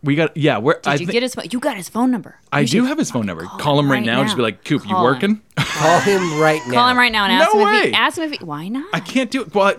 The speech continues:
Speaker 1: first off, I can't record the call.
Speaker 2: Why?
Speaker 1: But tell you what.
Speaker 2: Just say, be like, "Coop,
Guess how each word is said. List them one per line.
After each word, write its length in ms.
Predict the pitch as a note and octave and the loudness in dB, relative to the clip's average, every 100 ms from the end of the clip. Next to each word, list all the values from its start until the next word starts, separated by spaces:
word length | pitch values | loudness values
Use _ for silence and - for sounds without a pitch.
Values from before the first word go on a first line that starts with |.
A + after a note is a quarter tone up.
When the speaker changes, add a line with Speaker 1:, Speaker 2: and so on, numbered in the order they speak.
| - | -2
Speaker 1:
first 280 | A#3 C#4+ | -4 -4
off, 240 | D3 A#2 - | -6 -6 -8
I 100 | C#3 | -10
can't 420 | D3 - F#3+ F3 | -10 -6 -4 -4
record 440 | C#3+ - - E3+ D3 | -8 -6 -2 -2 -2
the 60 | |
call. 580 | A2+ - D3 A2+ D#2+ G#2 - - _ - | -6 -2 -2 -2 -4 -12 -16 -20 _ -14
Speaker 2:
Why? 400 | D#3+ G#3 C#4 D#3+ F3 | -8 -6 -8 -12 -4
Speaker 1:
But 120 | - - | -2 0
tell 100 | A3 | 0
you 100 | A#3 | 2
what. 240 | D#3+ - _ _ D#3 | 2 0 _ _ -10
Speaker 2:
Just 200 | B3 - | -8 -2
say, 180 | B3 A#3 | 0 0
be 260 | F#3+ B3 | -2 0
like, 220 | A#3+ G#3+ | 0 0
"Coop, 220 | - F#3 | -4 -10